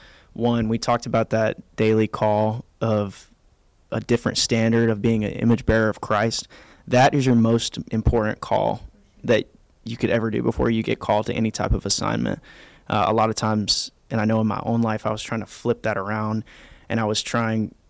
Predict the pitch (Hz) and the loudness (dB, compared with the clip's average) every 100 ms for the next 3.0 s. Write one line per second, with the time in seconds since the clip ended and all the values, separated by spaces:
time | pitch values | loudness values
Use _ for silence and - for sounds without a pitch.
0 | _ _ - - 113 113 107 - _ - | _ _ -6 0 2 0 -2 -6 _ -8
1 | 113 110 117 117 110 110 113 120 113 104 | -4 -2 0 -2 0 0 0 0 -2 -2
2 | 107 113 - - 113 117 120 127 127 | -2 -4 -4 -2 2 4 4 4 0